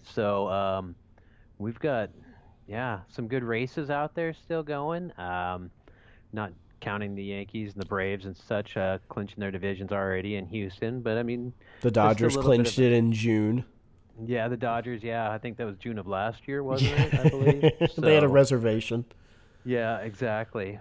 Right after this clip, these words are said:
Speaker 1: But, uh, I mean, the N L Central's still hot. I mean, I'm an A L type of guy, so, um, I'm, I'm probably watching more, uh, the three-team race on the A L wildcard side. So that's kinda where,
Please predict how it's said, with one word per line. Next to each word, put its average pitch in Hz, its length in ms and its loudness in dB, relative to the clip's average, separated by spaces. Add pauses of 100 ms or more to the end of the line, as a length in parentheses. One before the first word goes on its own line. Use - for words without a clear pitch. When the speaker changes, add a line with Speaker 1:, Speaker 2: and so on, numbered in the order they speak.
(120)
Speaker 1:
But, 139 160 0
uh, 135 220 0
I 160 100 -2
mean, 175 180 -4
the 180 100 -4
N 151 140 -2
L 165 120 -2
Central's 160 540 -6
still 165 300 -6
hot. 127 420 -2
I 113 140 -8
mean, 117 480 -10
I'm 127 140 -6
an 123 120 -6
A 110 220 -6
L 104 160 -4
type 110 260 -6
of 101 80 -10
guy, 107 400 -2 (160)
so, 95 280 -2
um, 87 420 -4 (460)
I'm, 104 440 -2 (140)
I'm 113 340 -4
probably 139 280 -2
watching 113 420 -2
more, 104 320 -2
uh, 104 260 -2
the 104 140 -4
three-team 104 580 -6
race 95 360 -4
on 95 160 -4
the 92 120 -4
A 95 180 0
L 90 180 0
wildcard 95 640 -2
side. 80 420 -8
So 85 460 -8 (480)
that's 165 180 -4
kinda 151 220 -2
where, 110 160 0